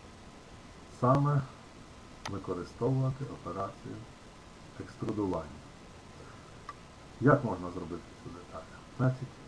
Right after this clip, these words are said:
викреслюємо профіль бокової стінки. От я і мишкою обвожу.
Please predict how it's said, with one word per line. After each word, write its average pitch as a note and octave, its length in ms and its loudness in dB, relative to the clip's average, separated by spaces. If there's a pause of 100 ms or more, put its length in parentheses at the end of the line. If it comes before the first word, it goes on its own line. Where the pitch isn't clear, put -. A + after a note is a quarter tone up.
викреслюємо G2+ 880 4 (220)
профіль G#2 440 2 (420)
бокової F#2 640 2 (440)
стінки. F#2 540 -4 (340)
От F#2 220 0
я F2 60 -4
і F#2 140 -2
мишкою F#2 480 -4
обвожу. A2+ 480 0